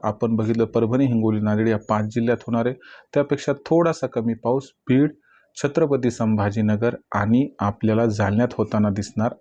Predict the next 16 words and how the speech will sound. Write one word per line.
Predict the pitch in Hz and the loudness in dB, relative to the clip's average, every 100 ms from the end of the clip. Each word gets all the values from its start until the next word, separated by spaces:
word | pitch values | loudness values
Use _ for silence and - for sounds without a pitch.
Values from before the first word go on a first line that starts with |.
| - | -8
आहे. | - - _ _ _ _ _ _ _ _ _ _ - - - _ - | -6 -6 _ _ _ _ _ _ _ _ _ _ -20 -20 -20 _ -2
त्यानंतर | 127 135 143 143 | 0 0 0 -4
आपण | 127 113 - 123 | -2 -4 -2 -2
जर | 131 | 0
बघितलं | 120 117 113 - 120 120 | 0 0 0 0 0 0
पश्चिम | 113 110 - 123 | 0 -6 0 2
महाराष्ट्राचं, | 120 113 117 - 113 - 120 - - - _ - | 2 2 -2 -2 -4 -4 -8 -10 -20 -20 _ -2
तर | |
पश्चिम | 135 131 - 147 139 | 0 -2 -2 -6 -2
महाराष्ट्रामध्ये | 120 117 113 - 117 113 | -2 -2 -6 -4 -2 0
घाटमाथ्यावर | 107 107 110 120 117 113 117 | -2 -2 -4 -4 -4 -2 -4
जोरदार | 101 113 110 123 127 | -2 -2 0 -2 -2
पाऊस | - 110 104 | -4 -6 -4
होणार | 104 104 | -6 -4
आहे | 110 - - - - | -6 -8 -18 -20 -6
आणि | 110 127 | 0 2